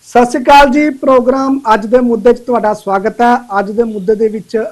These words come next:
ਅਸੀਂ ਗੱਲ ਕਰਾਂਗੇ ਭਾਰਤੀ ਚੋਣ ਕਮਿਸ਼ਨ ਵੱਲੋਂ ਪੂਰੇ ਭਾਰਤ ਦੇ ਕਈ ਹਿੱਸਿਆਂ ਦੇ ਵਿੱਚ ਅੱਜ ਜਿਮਣੀ ਚੋਣਾਂ ਹੋਈਆਂ ਨੇ। ਜਿਮਣੀ ਚੋਣਾਂ ਦੇ ਵਿੱਚ ਕਿਹੜੀ ਪਾਰਟੀ ਨੇ ਜਿਹੜਾ ਬਾਜੀ ਮਾਰੀ ਹੈ, ਉਹ ਕਿਹੜਾ ਉਮੀਦਵਾਰ ਹੈ ਜਿਨ੍ਹਾਂ ਨੇ ਵੱਧ ਵੋਟਾਂ ਦੇ ਨਾਲ ਜਿਹੜੀ ਜਿੱਤ ਹੈ ਉਹ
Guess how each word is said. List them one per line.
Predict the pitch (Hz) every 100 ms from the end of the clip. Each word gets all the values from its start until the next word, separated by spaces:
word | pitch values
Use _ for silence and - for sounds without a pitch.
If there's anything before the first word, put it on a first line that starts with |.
| 202
ਅਸੀਂ | 233
ਗੱਲ | 233 202
ਕਰਾਂਗੇ | 202 202 202 202 214 240 - _ _ _ _ _
ਭਾਰਤੀ | 254 254 247 254 285
ਚੋਣ | 277 240 240
ਕਮਿਸ਼ਨ | 220 208 - 226
ਵੱਲੋਂ | 214 214 220 226
ਪੂਰੇ | 226 - 208 220
ਭਾਰਤ | 214 214 196
ਦੇ | 175 196
ਕਈ | 202 202 214
ਹਿੱਸਿਆਂ | 185 185 202
ਦੇ | 190 196
ਵਿੱਚ | 190 190 - 208 208 190
ਅੱਜ | 190 185
ਜਿਮਣੀ | 196 175 196 214
ਚੋਣਾਂ | 226 202 196 196
ਹੋਈਆਂ | 165 170 175
ਨੇ। | 160 - _ _ _ _ _
ਜਿਮਣੀ | 170 214 233 269
ਚੋਣਾਂ | - 233 233
ਦੇ | 226
ਵਿੱਚ | 226 - 240 240
ਕਿਹੜੀ | 226 214
ਪਾਰਟੀ | 254 - 196 196 214
ਨੇ | 214
ਜਿਹੜਾ | 190 196
ਬਾਜੀ | 180 160 165
ਮਾਰੀ | 196 196 190 208
ਹੈ, | 220 220 220
ਉਹ |
ਕਿਹੜਾ | 220 - 214 240
ਉਮੀਦਵਾਰ | 233 214 214 208 202
ਹੈ | 220 240 _ _ _
ਜਿਨ੍ਹਾਂ | 170 226 277
ਨੇ | 247 233
ਵੱਧ | 214 196 214
ਵੋਟਾਂ | 226 196 185 185
ਦੇ | 185
ਨਾਲ | 175
ਜਿਹੜੀ | 165
ਜਿੱਤ | 156 156 -
ਹੈ | 160
ਉਹ | 143 208